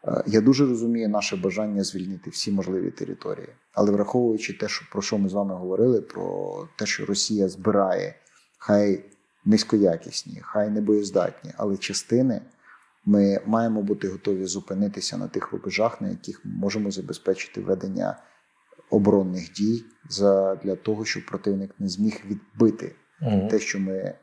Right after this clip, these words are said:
Speaker 1: визволили. Тобто одна справа прорватися і закріпитися, а інша справа втримати цю територію. А це досить складна задача. І саме тому я закликаю наших, е, шановних слухачів до того розуміння,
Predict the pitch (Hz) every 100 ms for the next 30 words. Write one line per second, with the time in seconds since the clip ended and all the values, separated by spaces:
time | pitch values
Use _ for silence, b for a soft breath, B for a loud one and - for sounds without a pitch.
0 | _ 107 104 92 92 - - - 101 -
1 | - 50 - - 101 123 - 113 113 101
2 | 98 - 101 98 127 139 113 - - -
3 | _ _ _ b b b b - 90 98
4 | 104 101 101 90 - - 107 101 - -
5 | - 95 92 - 104 92 - - - -
6 | - - - - - - - 110 101 101
7 | 98 - 107 - - - 101 98 92 98
8 | 98 110 - 101 - B B B - -
9 | 113 117 - 104 110 101 90 92 95 -
10 | 101 101 98 95 98 - - - - -
11 | - - - 50 - - - - - 120
12 | 107 95 - 110 104 - - 107 98 101
13 | 104 131 127 90